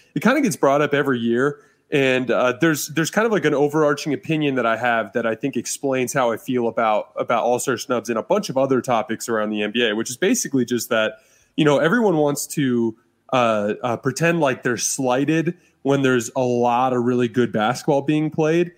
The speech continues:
And I think you have to remember that it's not, uh, we're not judging these types of decisions based on, are you playing good basketball? We're judging these types of decisions based on, are you one of the best players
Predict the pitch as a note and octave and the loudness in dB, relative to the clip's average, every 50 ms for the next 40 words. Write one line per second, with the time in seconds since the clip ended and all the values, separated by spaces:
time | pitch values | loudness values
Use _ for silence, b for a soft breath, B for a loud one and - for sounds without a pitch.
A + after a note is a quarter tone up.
0 | b b b b b C#3 C#3+ D3 C#3+ - F3 F3 E3+ F3 E3 D#3+ D#3+ - E3 C#3+ | b b b b b 2 2 2 4 2 2 2 2 2 0 0 0 0 0 2
1 | C3+ C3 C3+ D#3 F#3 F#3+ E3+ D#3 C#3 B2 C3 C3 C3 B2+ B2+ - - D3 D3+ D#3 | 2 2 4 4 2 4 4 2 2 4 2 2 2 0 0 -2 -2 0 2 2
2 | E3+ E3+ - - _ - - - - C#3+ D3+ C#3 A#2+ C3+ C3+ D#3 D#3+ D3+ E3 G3 | 2 0 -2 -6 _ -18 -18 -12 -6 -6 -6 -6 -4 -2 0 2 2 4 2 0
3 | F#3+ D3+ A#2 A2 C3 D3 E3+ E3 D3+ E3 D3+ C3+ B2+ B2+ B2 - - C#3+ C3 C3 | 0 -4 -4 0 2 2 2 2 2 0 2 2 2 0 0 0 0 0 0 0
4 | - - C3+ A2 A2+ G#2 - - E3 F3 D3 C#3+ B2+ A#2+ G#2 - - A#2+ A#2 A#2 | 0 -2 -4 -2 -2 -2 -2 0 0 0 0 0 -2 -4 -4 -4 -2 0 0 0
5 | G#2 - - C3+ A#2+ A2+ A2+ A2 G#2+ G#2 G#2+ - _ _ _ _ _ - - D3 | 0 -2 -2 0 0 2 2 0 0 -2 -6 -10 _ _ _ _ _ -2 2 4
6 | D3+ C#3 C3 C3 B2+ - - D3+ C#3+ B2+ A#2+ A2+ A2+ A2+ A2 G2+ - C3+ C#3 E3+ | 4 4 4 2 0 0 0 2 2 2 2 0 0 0 0 0 2 2 2 2
7 | G3+ F3+ - - C3+ A2+ G#2 G2+ G2 G#2+ - b b b b b F3 F3 E3 C3+ | 2 0 0 -2 -2 0 0 0 0 -2 -4 b b b b b 2 4 4 4
8 | A3 B3+ B3+ A#3 A3+ G3+ F#3 F3 D3 - F3 D#3+ C3+ - D3 B2 C3 - - B3 | 4 4 4 2 2 2 2 0 2 2 0 0 0 0 -2 -2 -2 0 0 0
9 | B3+ F#3+ E3+ D3 B2+ A2 - C#3 C3+ B2+ - - C#3+ C3 C3 C3 - C#3+ D3 D#3 | 0 0 0 -2 -2 0 0 0 0 0 2 2 2 2 2 0 2 2 4 4
10 | D#3 C#3+ D3+ D3 C3 C#3 C#3+ C#3 C#3 A#2+ G#2+ A#2 C3 G#2+ G#2 - C3 B2+ B2 - | 2 2 0 0 2 2 2 2 0 0 0 -2 -4 -2 -2 -2 -2 -2 -2 -4
11 | - - - C#3 B2 A#2+ A#2 A#2 A#2 G#2+ - - | -6 -4 -2 0 0 2 2 2 0 0 -2 -8